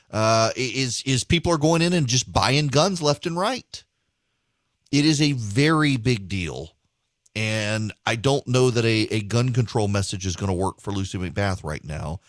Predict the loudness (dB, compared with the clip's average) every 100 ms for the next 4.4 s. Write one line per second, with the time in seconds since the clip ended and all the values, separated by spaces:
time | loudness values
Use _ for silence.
0 | _ _ -2 -2 0 0 0 -2 0 -2
1 | -2 -4 -6 -8 _ _ -4 -4 -2 -4
2 | -2 -2 -2 -6 -6 -6 -4 -4 -2 -2
3 | -2 -2 -4 -4 -4 -2 -2 -2 -6 -6
4 | -6 -4 -6